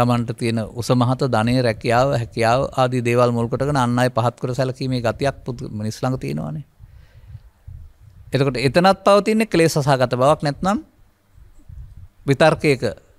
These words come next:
ව්‍යා-, කාම විතර්කයේ හෝ ව්‍යාපාද විතර්කයේ බලපෑමක්. එතකොට එහෙම කරන්න අවමන් නොකරන්න ඕන. නොකරේවා කියලා පෙන්වන්නේ.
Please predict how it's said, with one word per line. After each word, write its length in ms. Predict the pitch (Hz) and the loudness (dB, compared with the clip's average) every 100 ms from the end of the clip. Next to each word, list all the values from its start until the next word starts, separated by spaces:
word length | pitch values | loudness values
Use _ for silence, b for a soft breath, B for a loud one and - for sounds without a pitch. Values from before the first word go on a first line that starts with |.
| _ _ - 117 110 107 110 110 107 - - - - _ 131 | _ _ -14 -10 -10 -12 -14 -16 -18 -20 -18 -16 -16 _ 0
ව්‍යා-, 600 | 131 139 143 127 117 98 | 4 4 2 -4 -10 0
කාම 240 | 127 135 | 2 4
විතර්කයේ 580 | 143 143 151 151 - 160 | 2 2 2 2 0 0
හෝ 340 | 175 208 - - | 0 -2 -6 -4
ව්‍යාපාද 560 | 127 127 143 139 156 143 | -2 0 2 2 2 0
විතර්කයේ 480 | 135 147 139 143 | 2 2 0 -2
බලපෑමක්. 600 | 117 117 110 104 92 - _ - | 0 0 0 -6 -8 -14 _ -14
එතකොට 240 | 127 127 | -10 -4
එහෙම 200 | 135 143 | -2 -2
කරන්න 420 | - 139 156 302 - b b b b b b - _ _ - _ _ _ _ - - - - - | -2 -2 -2 -4 -10 b b b b b b -20 _ _ -20 _ _ _ _ -20 -20 -20 -20 -2
අවමන් 360 | 139 147 170 156 | 2 4 4 4
නොකරන්න 480 | 147 196 180 135 101 | 2 4 4 2 -2
ඕන. 180 | 95 - b b | -8 -14 b b
නොකරේවා 500 | 113 143 139 131 113 | -4 0 2 4 2
කියලා 180 | 113 110 | 2 -2
පෙන්වන්නේ. 520 | 123 117 98 - - | 0 -2 -4 -10 -16